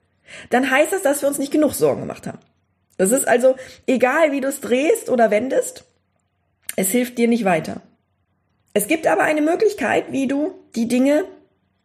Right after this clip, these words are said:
lernen kannst zu unterscheiden, also zu, äh, lernen kannst zu unterscheiden, ab wann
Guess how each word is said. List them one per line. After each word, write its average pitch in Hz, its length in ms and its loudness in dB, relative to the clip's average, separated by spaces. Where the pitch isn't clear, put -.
lernen 254 420 2
kannst - 340 -2
zu - 80 0
unterscheiden, 277 560 0
also 214 200 2
zu, - 240 -6
äh, 151 160 2
lernen 277 460 0
kannst 277 380 -2
zu 240 80 -2
unterscheiden, 233 580 0
ab 240 200 -2
wann 226 220 -2